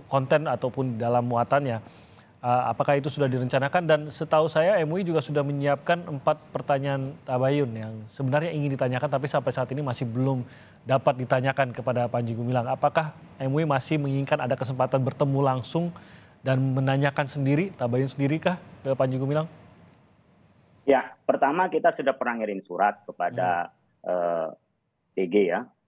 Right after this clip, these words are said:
Speaker 1: Hmm.
Speaker 2: Panji Gumilang dan Al Zaitun, dan tim kita sudah di lokasi sebenarnya,
Speaker 1: Ya.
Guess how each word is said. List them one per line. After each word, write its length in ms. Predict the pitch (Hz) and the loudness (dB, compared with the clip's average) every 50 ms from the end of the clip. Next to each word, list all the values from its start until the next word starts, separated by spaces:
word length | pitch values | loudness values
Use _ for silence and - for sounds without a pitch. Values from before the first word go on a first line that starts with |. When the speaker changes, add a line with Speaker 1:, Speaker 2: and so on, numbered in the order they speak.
| _ - | _ -10
Speaker 1:
Hmm. 240 | 120 117 117 107 95 90 | -8 -8 -8 -8 -10 -10
Speaker 2:
Panji 320 | - - 87 90 87 90 80 | -8 -6 -6 -4 -4 -2 -2
Gumilang 400 | 95 85 87 87 98 101 95 90 | -2 0 2 2 2 2 2 0
dan 160 | 82 87 87 | -2 -4 -4
Al 160 | - 85 90 | -2 -4 -2
Zaitun, 560 | 78 87 80 78 76 - - 104 98 95 - | -2 -2 -4 -4 -2 0 0 0 0 2 0
dan 320 | 175 - 85 87 85 80 - - _ - | 0 0 0 -2 -8 -10 -12 -8 _ 2
tim 160 | - 156 151 | 2 2 2
kita 160 | - 143 - | 2 2 2
sudah 160 | 185 202 170 | 2 2 2
di 160 | 143 113 113 107 | 0 -2 0 -2
lokasi 480 | 202 190 - 160 170 - 156 147 143 | -2 0 0 -2 -2 -2 -6 -8 -8
sebenarnya, 560 | - - 101 107 101 101 104 120 113 95 87 - - _ - - | -8 -6 -6 -4 -2 -2 -2 -4 -6 -12 -14 -16 -18 _ -10 -4
Speaker 1:
Ya. 160 | 113 120 104 | -2 -2 -2